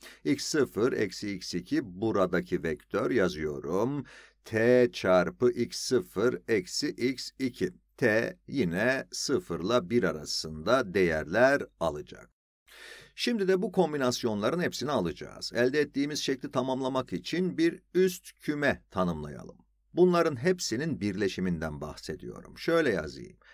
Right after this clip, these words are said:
L sıfır, L bir ve L iki. Evet, bu sayede güzel bir üçgen elde etmiş oluruz.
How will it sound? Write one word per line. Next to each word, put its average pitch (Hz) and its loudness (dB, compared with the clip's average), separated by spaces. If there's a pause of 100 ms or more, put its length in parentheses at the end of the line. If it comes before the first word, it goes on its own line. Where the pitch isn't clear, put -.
(140)
L 107 2
sıfır, - -2 (160)
L 90 2
bir 117 2 (120)
ve 110 0 (100)
L 131 2
iki. - -8 (340)
Evet, - 0 (140)
bu 190 -4
sayede - -6
güzel 90 -2
bir 180 0
üçgen 113 0
elde 85 0
etmiş - -10
oluruz. - -14